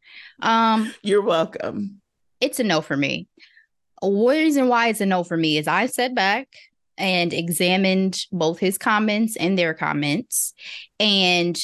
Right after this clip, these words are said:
Speaker 1: the thing that gets me, I shouldn't say their comments, their lawyers' comments. The thing that gets me is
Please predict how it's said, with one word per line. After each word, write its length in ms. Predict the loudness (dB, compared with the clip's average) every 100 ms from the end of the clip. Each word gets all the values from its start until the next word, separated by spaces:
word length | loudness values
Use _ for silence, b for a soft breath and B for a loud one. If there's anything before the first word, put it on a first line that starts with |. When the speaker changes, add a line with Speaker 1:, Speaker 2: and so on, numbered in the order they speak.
| -4
Speaker 1:
the 140 | -4
thing 480 | 0 0 2 2 2
that 300 | 2 0 -2
gets 280 | -4 -2 -2
me, 140 | 0
I 60 | 0
shouldn't 240 | 0 0
say 120 | 0 0
their 160 | 0
comments, 480 | 0 -2 0 -2 -6 -18 -20 -10
their 280 | -2 0 0
lawyers' 460 | 0 0 0 -2
comments. 420 | -2 -2 -2 -2 -4
The 100 | -2
thing 220 | 0 2
that 140 | 0
gets 240 | -2 -4 -4
me 680 | -2 -2 -2 0 2 0 -2
is 180 | -6